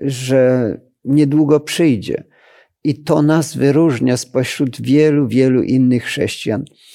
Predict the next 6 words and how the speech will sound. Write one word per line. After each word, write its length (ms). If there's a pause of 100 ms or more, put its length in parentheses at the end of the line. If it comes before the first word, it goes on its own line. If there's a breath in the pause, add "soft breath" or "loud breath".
(220 loud breath)
Kiedyś 360
rozmawiałem 840
z, 380
e, 300
księdzem, 840 (760 soft breath)
e, 540